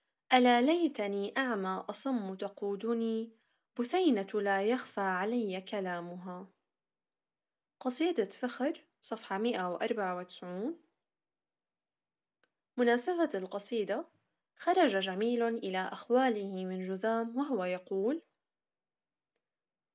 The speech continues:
جذام سيوف الله في كل موطن، إذا أزمت يوم اللقاء أزامي،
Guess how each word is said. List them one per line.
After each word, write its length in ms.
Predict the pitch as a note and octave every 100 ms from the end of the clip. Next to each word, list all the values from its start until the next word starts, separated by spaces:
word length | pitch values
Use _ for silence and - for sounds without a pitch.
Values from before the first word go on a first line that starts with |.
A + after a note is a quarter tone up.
| _ _ _ _ _ -
جذام 560 | B3+ B3 E4+ E4 G#3+ G3
سيوف 500 | - A3+ A#3 A#3 A3+
الله 500 | A3 B3 C4+ A3+ G3+
في 160 | G3+
كل 420 | G3 C4+ B3+ G3
موطن، 760 | F#3+ F#3 F#3 - A#3+ A#3 A3+ A#3 - _ _ _ -
إذا 200 | C4 B3+
أزمت 680 | B3 - D#4+ A#3+ G3 F#3+ A#3
يوم 300 | G#3+ G#3+ G#3
اللقاء 880 | G3+ G3 G3 B3 B3 B3 B3 -
أزامي، 640 | B3 G#3+ F#3+ F#3+ F#3+ F#3+